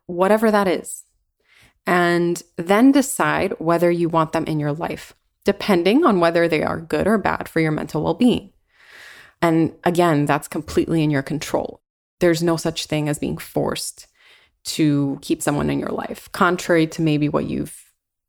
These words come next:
been shown or taught. That just doesn't exist. If the person's not good for your mental health,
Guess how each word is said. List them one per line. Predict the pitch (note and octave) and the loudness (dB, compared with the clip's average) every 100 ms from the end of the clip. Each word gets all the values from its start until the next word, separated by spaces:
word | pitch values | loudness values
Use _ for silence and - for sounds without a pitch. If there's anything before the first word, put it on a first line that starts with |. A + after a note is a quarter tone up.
| _ - | _ -4
been | E3+ F3+ | 0 2
shown | E3 - F3 F3 E3+ | 2 2 2 2 2
or | D3+ | -2
taught. | - - - - _ - | -4 -4 -4 -8 _ -12
That | - - | -12 -12
just | - E3 - | -14 -12 -8
doesn't | - D#3 D3+ | -4 -2 -4
exist. | D3+ - - - - _ - - - | -6 -10 -10 -18 -18 _ -20 -20 -20
If | |
the | - | -12
person's | - F#3+ G3+ F#3+ | -2 0 0 0
not | G3 F3+ | 0 0
good | F#3 | -2
for | - | 0
your | E3+ E3+ | 0 2
mental | E3+ E3 E3 | -2 -4 -4
health, | F3+ F3 | -2 -2